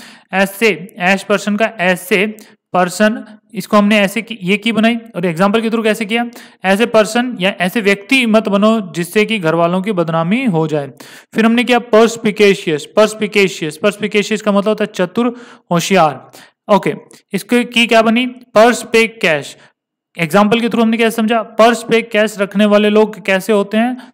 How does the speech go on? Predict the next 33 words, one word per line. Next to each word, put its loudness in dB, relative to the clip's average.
चतुर 2
होते 0
हैं। -12
क्लियर 2
हुआ? -2
तो 0
ये 4
तो -6
थे -2
आज 2
के -2
पांच 0
वर्ड। 0
अगर 0
आप 0
लोगों 2
को 2
समझ 0
में -2
आए -2
हैं -2
तो -6
क्या 0
करेंगे -2
आप? -4
लाइक 0
करेंगे। -4
किसको -10
भैया? -8
वीडियो -4
को -6
लाइक -2
करेंगे। -8